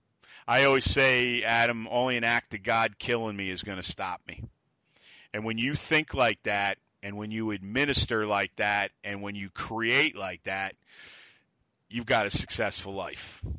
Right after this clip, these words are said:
And that's all done by doing, by learning, by getting knocked down, by getting back up, by meeting new people. Uh, like you said, you made a great comment. Um,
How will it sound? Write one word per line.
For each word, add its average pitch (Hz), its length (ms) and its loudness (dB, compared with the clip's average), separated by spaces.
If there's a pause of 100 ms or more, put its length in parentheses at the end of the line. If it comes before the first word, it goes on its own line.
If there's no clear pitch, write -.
(180)
And 98 120 -12
that's 110 380 -2
all 113 640 2 (760)
done 110 560 0 (140)
by 101 220 -2
doing, 95 640 -4
by 98 160 -2
learning, 101 580 -2
by 101 140 0
getting 101 360 -2
knocked 110 360 0
down, 101 360 0
by 92 160 -2
getting 107 300 -2
back 101 380 0
up, 107 220 2 (560)
by 117 200 6
meeting 120 440 2
new 101 160 -4
people. 92 500 -4 (100)
Uh, 110 220 -6
like 131 320 2
you 147 80 -4
said, 127 320 2
you 113 80 -2
made 117 200 2
a 110 40 -2
great 110 220 0
comment. 104 460 -2 (800)
Um, 98 480 -4